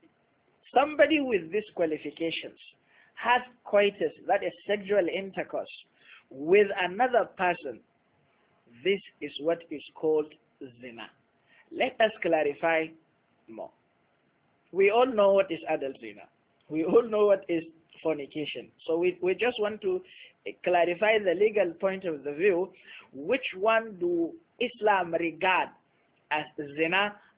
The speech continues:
and therefore is a sin and punishable under Islamic law. So if a man has an affair with a woman,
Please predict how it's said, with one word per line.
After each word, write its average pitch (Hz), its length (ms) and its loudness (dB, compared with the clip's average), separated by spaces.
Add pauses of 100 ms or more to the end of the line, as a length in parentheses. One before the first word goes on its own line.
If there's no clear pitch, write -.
and 180 300 -2
therefore 220 680 4
is 165 160 -4
a 160 80 0 (160)
sin 226 320 -4
and 160 240 -4
punishable 202 680 -2
under 165 240 -4 (220)
Islamic 135 420 -6
law. 127 200 -6 (1600)
So 160 300 4 (400)
if 185 220 2
a 180 100 2
man 240 640 -2
has 226 340 0
an 190 160 0
affair 185 500 -2 (920)
with 165 280 0
a 165 120 4
woman, 165 500 2